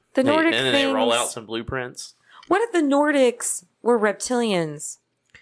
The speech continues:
Speaker 1: But the
Speaker 2: What if,
Speaker 1: reptilians made the, you know,
Speaker 2: what if,
Speaker 1: they just made that
Speaker 2: what if the
Speaker 1: constant.
Speaker 2: Nordic were actually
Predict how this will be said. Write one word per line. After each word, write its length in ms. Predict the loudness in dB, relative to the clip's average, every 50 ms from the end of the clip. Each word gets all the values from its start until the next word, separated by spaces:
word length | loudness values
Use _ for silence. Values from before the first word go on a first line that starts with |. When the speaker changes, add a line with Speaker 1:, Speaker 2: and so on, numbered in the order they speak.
| _ _ _ _ _ _ -2
Speaker 1:
But 80 | 0
the 60 | 2 2
Speaker 2:
What 60 | 2
if, 100 | 0 0
Speaker 1:
reptilians 380 | 2 2 2 2 2 0 0 0
made 200 | 0 -2 0 0
the, 160 | 0 -2 0
you 80 | 0 0
know, 80 | 2 2
Speaker 2:
what 140 | 2 0
if, 200 | 0 -2 -2 0
Speaker 1:
they 100 | 0 0
just 220 | 0 0 -2 -2 -2
made 180 | -2 -2 0
that 200 | 0 0 0 2
Speaker 2:
what 140 | 0 0 0
if 120 | -2 -4 -4
the 80 | -4 -4
Speaker 1:
constant. 100 | -2 -2
Speaker 2:
Nordic 680 | 0 0 0 2 2 0 0 -2 -8 -20 -20 _ _ _ _ _ _ _ _ _ _ _ _ _ -6
were 280 | -2 0 2 2 0
actually 840 | 0 -2 -4 -4 -6 -8 -10 -8 -6 -4 -4 -4 -4 -4 -6 -8 _